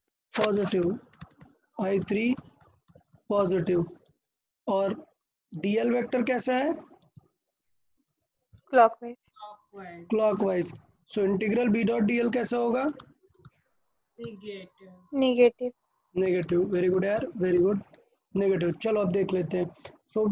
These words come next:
Speaker 1: ये हमारा होना चाहिए negative और आई वन और आई थ्री होने चाहिए positive। Clear? But अगर मैं negative का multiply भी कर दूं,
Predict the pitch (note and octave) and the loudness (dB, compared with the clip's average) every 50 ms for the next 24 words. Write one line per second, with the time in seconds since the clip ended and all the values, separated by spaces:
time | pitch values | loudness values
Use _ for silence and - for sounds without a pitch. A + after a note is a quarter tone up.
0 | G3+ - B3 E3+ D3 D3 D#3 F3+ G#3+ B3 B3 B3+ C4 C#4 C#4 C#4+ C#4+ C4+ C4+ C#4 | 0 -2 -6 -8 -6 -4 -2 0 0 2 2 2 2 2 2 2 2 2 2 2
1 | C#4 C#4 - - C4+ C#4 C#4+ C4+ C#4 C4+ A#3 G#3+ E3+ G3 G3+ A3 B3+ C#4+ - - | 2 0 0 0 0 2 2 2 2 2 0 0 0 -2 0 0 0 -2 -4 -8
2 | - - _ _ _ _ _ _ _ _ _ _ _ _ _ _ _ _ _ - | -18 -20 _ _ _ _ _ _ _ _ _ _ _ _ _ _ _ _ _ 0
3 | - G#3+ G#3 G#3 A3 B3 B3+ B3 - - _ _ _ _ _ - F4 E4 D#4+ D4+ | 2 4 6 6 6 4 2 0 -4 -8 _ _ _ _ _ -16 -12 -10 -10 -10
4 | - _ _ - A3 G3+ G3+ G3+ G#3 G#3+ G#3 C4 C#4 C#4 C#4+ C#4 C4 B3 A#3+ A#3+ | -10 _ _ 0 2 2 2 2 2 2 2 2 2 2 2 2 4 2 2 2
5 | G3 - C4+ C4+ B3+ B3 B3 B3 G3+ - B3 B3+ C4 A#3 A#3+ A3 G3 E3+ F#3 F3+ | 0 0 0 0 2 2 0 0 0 0 0 -2 0 0 0 2 2 0 0 -2
6 | D#3+ F#3 F3+ E3+ - - _ _ _ _ _ _ _ _ _ _ _ _ _ _ | 0 0 0 0 -2 -6 _ _ _ _ _ _ _ _ _ _ _ _ _ _
7 | _ _ _ _ _ _ - - _ _ _ _ - G#3 G#3+ A3+ B3+ C#4 C4+ - | _ _ _ _ _ _ -20 -20 _ _ _ _ -4 -2 0 2 0 0 0 -4
8 | _ _ _ _ _ _ _ _ _ _ _ _ - E3+ F#3+ F#3 F3+ G3 F#3+ G#3+ | _ _ _ _ _ _ _ _ _ _ _ _ -4 -2 0 0 0 0 0 0
9 | B3+ C#4 C#4+ C#4+ C4 B3 A3+ A3+ G#3+ G3 C4+ C4 B3 C#4 B3 A3+ A3 G#3 F#3+ C4+ | 2 0 0 0 0 0 0 0 0 0 0 0 2 2 4 2 2 2 2 0
10 | C4+ A#3 C#4 C#4 C#4 A#3+ C4+ C4 - B3+ A3 G3 E3+ F3+ F#3 F3 | 2 2 4 4 4 4 2 2 2 0 0 0 0 0 0 0